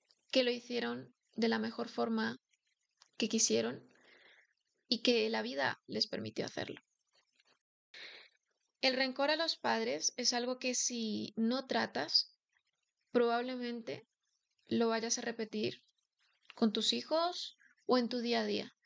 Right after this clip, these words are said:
porque no deja de ser una herida que si no cierra, cicatriza y se cubre bien,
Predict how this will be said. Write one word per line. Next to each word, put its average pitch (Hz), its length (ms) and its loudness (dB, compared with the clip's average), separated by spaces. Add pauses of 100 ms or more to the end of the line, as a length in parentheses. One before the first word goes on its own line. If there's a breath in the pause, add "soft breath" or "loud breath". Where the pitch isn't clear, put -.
(540 loud breath)
porque 247 680 2
no 269 120 -4
deja 320 240 -2
de 311 100 4
ser 285 280 0
una 269 160 -4
herida 240 440 -4
que 247 140 -2
si 240 180 2
no 233 460 0
cierra, 240 580 -2
cicatriza - 840 0 (1080 loud breath)
y 254 100 4
se 233 160 4
cubre 262 340 -4
bien, 240 340 -4